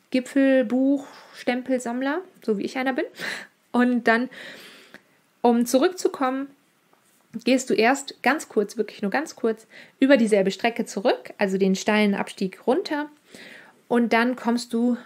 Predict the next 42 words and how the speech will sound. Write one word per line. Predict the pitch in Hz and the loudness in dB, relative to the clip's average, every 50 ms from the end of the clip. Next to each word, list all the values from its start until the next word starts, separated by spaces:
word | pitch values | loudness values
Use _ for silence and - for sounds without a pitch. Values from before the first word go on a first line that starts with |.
| - _ _ _ _ - | -20 _ _ _ _ -6
ja, | - 214 214 220 214 | -2 -2 0 0 0
wie | 220 | -2
soll | 214 226 | -2 -2
man | 220 214 226 | -2 -2 -2
das | 226 - | -2 -4
beschreiben? | - - - - 226 226 214 | -8 -8 -2 0 2 2 2
Da | 208 | 0
ist | 202 - | 0 0
so | - - | 0 0
eine | 214 208 | 0 0
Art | 214 - - | -2 -6 -4
großes | - 233 233 220 - - - | 0 0 0 0 0 -6 -8
Tor. | - - - 208 202 196 190 175 | -8 -2 0 2 2 4 2 0
Das | 185 190 - 214 | -2 -4 -6 -6
ist | 202 - | -4 -2
eigentlich | 196 190 190 190 - - | 0 0 0 -2 -4 -4
für | - 180 | -4 -4
die | 190 190 | -4 -4
Kühe. | - - - 285 311 302 294 330 349 349 _ _ - - - - - | -4 2 2 4 4 4 2 0 -2 -6 _ _ -20 -20 -20 -12 -2
Da | - 214 | -2 0
hängen | 202 226 214 220 226 202 | 2 2 2 2 2 4
so, | 202 202 190 190 202 202 - _ _ _ _ _ _ _ _ _ _ _ _ _ _ - _ | 4 4 4 4 2 -2 -6 _ _ _ _ _ _ _ _ _ _ _ _ _ _ -18 _
so | - - 208 | -2 0 2
Bändels | 185 202 202 233 233 233 214 - - | 2 2 0 2 2 2 0 0 -2
runter, | - 175 175 180 202 190 247 - - - - - - - | -6 -4 -4 -2 -4 -4 -6 -6 -14 -20 -20 -16 -6 -2
damit | 214 220 185 | 0 0 0
die | 202 | -2
Kühe | - - 269 254 | 0 2 2 4
nicht | 208 202 - - | 4 2 0 -2
da | 175 | -2
durchgehen. | 175 175 175 - - - 190 226 - - - - - - - - - - - _ _ | -2 -2 -4 -4 -2 -2 -2 -2 -2 -6 -16 -20 -20 -20 -20 -20 -20 -20 -20 _ _
Und | - - 226 226 226 226 - _ _ - | 0 2 4 4 2 0 -4 _ _ -8
kurz | - - 339 349 349 - | 0 4 4 4 4 4
vor | - 285 285 | 4 4 4
diesem | 254 262 247 226 214 | 4 2 0 0 -4
Tor | - - 226 226 247 269 269 - _ _ _ _ - | 0 2 2 2 2 0 -4 -10 _ _ _ _ -10
geht | 220 220 226 220 220 - - 220 - | -2 0 0 -2 -2 -6 -10 -4 0
rechts | 220 240 254 247 - - - | 2 2 2 0 -4 -8 -6
ein | 220 208 | -6 -4
kleiner | - 233 214 214 214 208 | 0 0 2 2 2 -2
Pfad | - - - 196 190 196 - - | -4 -4 -4 -4 -4 -4 -6 -10
rein. | - - - 196 | -14 -12 -12 -14